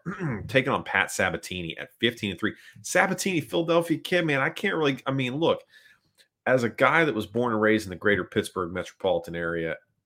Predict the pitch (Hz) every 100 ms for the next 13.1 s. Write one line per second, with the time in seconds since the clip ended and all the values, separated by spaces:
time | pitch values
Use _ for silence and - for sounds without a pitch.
0 | _ _ - 110 120 131 104 92 90 87
1 | 101 85 87 90 85 80 80 80 73 71
2 | - 73 71 67 - 80 107 156 147 139
3 | - 120 107 - 117 - - 101 - 98
4 | 92 95 95 85 - - - _ 87 87
5 | 85 90 85 82 85 90 82 76 - 82
6 | 80 76 73 - 71 73 85 78 73 69
7 | - 90 87 82 82 76 - - 82 78
8 | 87 104 107 - - _ _ 82 80 80
9 | 76 73 _ _ 78 85 76 80 - 76
10 | - - 85 76 - 90 85 92 98 -
11 | 98 95 90 90 98 92 - _ 87 -
12 | - _ _ _ - 113 113 101 92 123
13 | 110